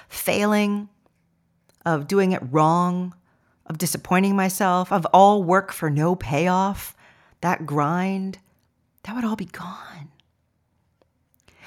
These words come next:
The idea here is that we want to start living our lives again with that feeling of,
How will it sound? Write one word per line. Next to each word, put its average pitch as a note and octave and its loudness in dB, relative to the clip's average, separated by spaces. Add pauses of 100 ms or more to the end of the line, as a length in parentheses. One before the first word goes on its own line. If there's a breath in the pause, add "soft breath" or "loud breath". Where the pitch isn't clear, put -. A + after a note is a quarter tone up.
(140 loud breath)
The B3 2
idea C#4+ 4
here F3+ -2 (300 loud breath)
is G#3+ 2
that B3+ 0
we B3 0
want C4+ -2
to G4 -4
start C4+ -6
living G3+ -2
our A3+ -2
lives - -6 (640)
again B3+ -6 (880)
with G3 -4
that C4+ 2
feeling D#4 -2
of, D3+ -4